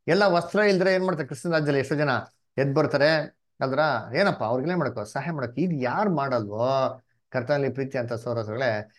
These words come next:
ಅವ್ರಿಗೇನ್ ಮಾಡ್ತಾರೆ? ಕುರಿ ಮತ್ತು ಏನ್ತಾರೆ ಆಡುಗಳನ್ನ ಸಪರೇಟ್ ಮಾಡೋ ತರ ಏನ್ ಮಾಡೋದಲ್ಲಿ ಅಲ್ಲಿ ಮಾಡೋದು. ಅಲ್ವರ? ಅದಕ್ಕೆ ಇವ್ರಿಗೆ ಏನ್ ಮಾಡ್ತಾರೆ? ನರಕಕ್ಕೆ ಸ್ವರ್ಗಕ್ಕೆ ಹೋಗ್ತಾರ? ಆ?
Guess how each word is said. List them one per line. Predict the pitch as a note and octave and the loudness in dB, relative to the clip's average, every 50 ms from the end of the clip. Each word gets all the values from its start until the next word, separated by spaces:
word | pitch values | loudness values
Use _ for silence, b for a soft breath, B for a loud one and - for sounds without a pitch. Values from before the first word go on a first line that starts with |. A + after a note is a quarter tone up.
| _ _ _ _ - | _ _ _ _ -4
ಅವ್ರಿಗೇನ್ | A2+ A#2 A#2 A2+ C3 C3 | -4 -2 0 0 -2 -2
ಮಾಡ್ತಾರೆ? | B2+ A#2+ G#2+ G#2+ G2+ G2+ | -2 -2 -2 -4 -6 -6
ಕುರಿ | - - - E3+ G#3+ G#3+ | -4 0 0 2 2 4
ಮತ್ತು | F#3+ D#3+ C3+ B2 B2 - D#3 C#3 A#2+ A2 G2 F#2+ G2 - _ _ | 2 2 0 -2 -2 0 2 4 4 4 2 -2 -6 -14 _ _
ಏನ್ತಾರೆ | - A#2+ A2+ A2+ G#2+ G#2 | -8 -8 -6 -4 -4 -4
ಆಡುಗಳನ್ನ | G2+ G#2 A#2 B2 B2+ B2 A2+ A#2 A2+ A2+ | -2 -2 0 0 0 2 0 0 -2 -2
ಸಪರೇಟ್ | A2+ - - A#2 - C#3 B2+ A#2+ | -4 -6 -10 -4 -2 -2 -2 -2
ಮಾಡೋ | - A#2 A2+ | -2 -4 -4
ತರ | G#2+ - C3+ | -2 0 0
ಏನ್ | E3 F3+ | 2 2
ಮಾಡೋದಲ್ಲಿ | E3 C#3+ B2 A2+ A#2 A2 A2 G#2 F#2+ - _ _ _ _ _ _ | 4 2 2 2 0 0 0 0 -2 -6 _ _ _ _ _ _
ಅಲ್ಲಿ | A2 A2+ A#2 | -4 -4 -2
ಮಾಡೋದು. | A2 A2 A#2 A#2 A#2 G#2 A2+ | 0 0 0 0 0 -2 -2
ಅಲ್ವರ? | A#2 D3 D#3+ D#3+ D#3 | -2 0 0 2 2
ಅದಕ್ಕೆ | D#3+ D3 E3+ G#3+ A#3 A3+ F3 F3+ G#3 G#3 G#3 - _ _ _ _ _ _ - | 2 2 2 2 2 2 2 2 2 0 -2 -14 _ _ _ _ _ _ 2
ಇವ್ರಿಗೆ | F#3+ G3+ F3 G#3 | 4 4 6 4
ಏನ್ | A3+ A#3 | 4 4
ಮಾಡ್ತಾರೆ? | A3 G#3 - F#3+ E3+ E3+ E3+ E3 | 2 2 2 2 2 2 2 2
ನರಕಕ್ಕೆ | D3 D3+ D#3 D3 - E3+ D#3 F3 D#3+ | 2 2 2 2 0 -2 0 -2 0
ಸ್ವರ್ಗಕ್ಕೆ | - D#3+ D3+ D3 C#3 | 2 2 0 2 0
ಹೋಗ್ತಾರ? | C#3 C3 A#2+ A#2+ - G2 | -2 -4 -4 -6 -6 -8
ಆ? | G2 F#2 F#2 F2+ - _ _ _ _ _ _ _ _ _ _ _ - G#3 C#4+ F4 - - | -8 -8 -10 -14 -18 _ _ _ _ _ _ _ _ _ _ _ 0 0 0 0 -4 -12